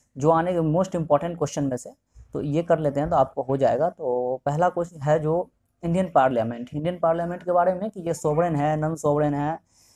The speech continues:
ये इस बारे में आपको बताना है कि क्या है। तो इसके बारे में आप अच्छे से कर लेंगे तो आपका एक क्वेश्चन जो है इंडियन पार्लियामेंट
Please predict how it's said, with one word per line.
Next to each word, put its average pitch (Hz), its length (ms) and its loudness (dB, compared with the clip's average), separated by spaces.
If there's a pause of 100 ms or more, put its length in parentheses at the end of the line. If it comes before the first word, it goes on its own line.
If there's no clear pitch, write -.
(260)
ये 143 180 -6 (160)
इस 160 160 -6
बारे 147 220 6
में 165 140 -2
आपको 175 400 0
बताना 123 360 -2
है 120 180 -8
कि 135 840 -2
क्या 139 180 6
है। 123 200 -2
तो 131 180 -6
इसके 139 260 -6
बारे 143 220 0
में 147 140 -4
आप 147 220 2 (340)
अच्छे 151 220 -4
से 151 120 -6
कर 147 160 2
लेंगे 147 300 -2
तो 143 220 -8
आपका 135 300 -2
एक 147 280 -4
क्वेश्चन 143 320 -4
जो 127 120 -4
है 185 240 -4
इंडियन 147 240 0
पार्लियामेंट 135 400 -2